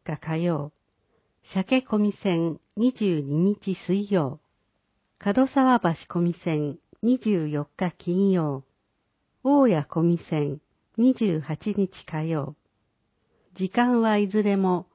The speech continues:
十四時十五分から十六時三十分。対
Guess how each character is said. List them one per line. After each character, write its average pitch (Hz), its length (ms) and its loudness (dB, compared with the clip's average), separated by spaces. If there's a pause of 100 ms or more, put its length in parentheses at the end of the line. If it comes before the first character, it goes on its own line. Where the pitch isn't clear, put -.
(160)
十 269 220 2
四 185 160 2
時 156 140 -10
十 240 280 -2
五 180 120 2
分 151 300 -4
か 143 180 -4
ら 143 220 -6 (180)
十 202 240 2
六 254 260 0
時 160 140 -4
三 175 280 -2
十 175 140 -4 (140)
分。 139 320 -4 (880)
対 202 240 -2